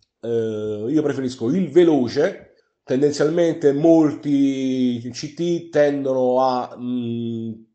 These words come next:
posizionare la punta veloce nello slot centrale, per cui avere il difensor-, il difensore centrale veloce può essere una risorsa per bloccare anche la loro punta veloce.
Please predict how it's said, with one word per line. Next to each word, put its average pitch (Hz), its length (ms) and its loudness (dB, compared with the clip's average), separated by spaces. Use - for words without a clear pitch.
posizionare 147 640 0
la 131 140 0
punta 151 500 0
veloce 131 680 2
nello 131 240 -4
slot 127 380 -2
centrale, 117 580 -2
per - 160 -4
cui 113 400 -6
avere 151 280 0
il 135 100 -2
difensor-, 139 720 0
il 127 400 -2
difensore 135 480 0
centrale 123 720 4
veloce 127 640 2
può 139 200 0
essere 123 300 -2
una 135 160 2
risorsa 123 480 -2
per 110 140 -2
bloccare 117 680 0
anche 110 460 -2
la 110 140 -2
loro 113 240 0
punta 113 320 -4
veloce. 113 640 2